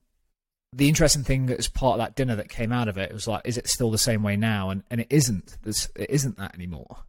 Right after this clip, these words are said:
And it doesn't mean we don't put people before profits. It just means that we've moved from thinking ourselves as a family. Because during that time as a family, what you need,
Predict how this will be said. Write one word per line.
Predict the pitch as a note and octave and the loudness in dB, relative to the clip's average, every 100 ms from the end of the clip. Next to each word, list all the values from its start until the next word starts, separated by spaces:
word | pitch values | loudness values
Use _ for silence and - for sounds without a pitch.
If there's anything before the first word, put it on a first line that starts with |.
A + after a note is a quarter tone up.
| - | -12
And | - | -8
it | D3 | 0
doesn't | D3+ C3+ | 0 0
mean | B2 A#2 | -2 -2
we | |
don't | G#2 A#2 - | 0 0 -2
put | - - | -6 -8
people | - A2 A2 | -8 -6 -6
before | G#2+ - G2 | -6 -2 -2
profits. | - C3+ - - - | 2 0 0 -6 -6
It | G#2 | -8
just | - B2 - | -2 -2 0
means | B2 A#2 G#2+ | -2 -2 -4
that | - | -4
we've | A2+ G#2 | -4 -2
moved | A#2 A2+ G#2 | 0 0 -2
from | A#2 | -6
thinking | G#2+ A2+ A2 A2 | -4 -4 -2 -2
ourselves | G#2+ A2 G#2 G#2+ | 0 -2 -2 -4
as | |
a | G2+ | -6
family. | - C#3 B2+ F2 G2+ - - - - | -2 0 2 -2 -6 -10 -18 -10 -4
Because | - C3+ | 2 6
during | E3+ E3+ | 8 8
that | - | 6
time | E3 | 6
as | C#3+ | 6
a | C3+ | 6
family, | D3 C3 G2+ | 4 4 4
what | A2 | 2
you | B2 | 2
need, | C3+ B2 G2+ | 2 4 2